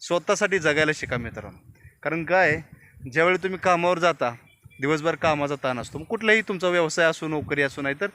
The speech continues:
स्वतःचा बिझनेस, कुठलंही काही असो, म्हणजे शेवटी कामच आहे, काही जरी केलं तर कामच आहे. त्या कामामध्ये असताना दिवसभर तुम्हाला त्या कामाचा व्याप असतो,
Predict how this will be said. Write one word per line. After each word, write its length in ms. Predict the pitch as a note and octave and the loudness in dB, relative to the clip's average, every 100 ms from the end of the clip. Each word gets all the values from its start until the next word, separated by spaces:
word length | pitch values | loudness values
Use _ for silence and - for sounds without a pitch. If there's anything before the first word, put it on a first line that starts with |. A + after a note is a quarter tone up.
| - - _ | -12 -20 _
स्वतःचा 360 | - C#3+ C#3+ C#3+ | -8 -6 -4 -6
बिझनेस, 360 | C#3 C3+ C3+ | -6 -8 -8
कुठलंही 300 | - D3 F3 | -10 -6 -4
काही 220 | F3 D3 | 0 2
असो, 220 | D3 C3 A2+ | 0 -2 -12
म्हणजे 580 | _ _ _ _ C#3 | _ _ _ _ -8
शेवटी 260 | - D#3+ E3 | -6 -4 -4
कामच 400 | E3+ F3+ F3 B2+ | 4 4 4 -4
आहे, 80 | A2 | -2
काही 180 | C#3 C#3+ | -2 0
जरी 140 | D3+ | -2
केलं 260 | D3 D#3 D3+ | -4 -4 -2
तर 60 | |
कामच 420 | D#3 D#3 C#3+ A#2+ | 0 0 0 -2
आहे. 100 | G#2 | -8
त्या 100 | D3+ | -8
कामामध्ये 460 | E3 D#3 D#3 D#3 D#3 | -2 -2 -2 -4 -4
असताना 280 | D3+ D#3+ D#3+ | -6 -4 -4
दिवसभर 360 | D#3 E3+ E3 | -2 -4 -6
तुम्हाला 280 | E3 E3 E3 D#3+ | -6 -4 -4 -2
त्या 160 | E3 E3 D#3 - | 0 0 -2 -6
कामाचा 340 | D3 D3 C#3+ C#3+ | -4 -2 -2 -4
व्याप 240 | C3 B2 | -4 -6
असतो, 280 | B2 - E3+ | -10 -10 -14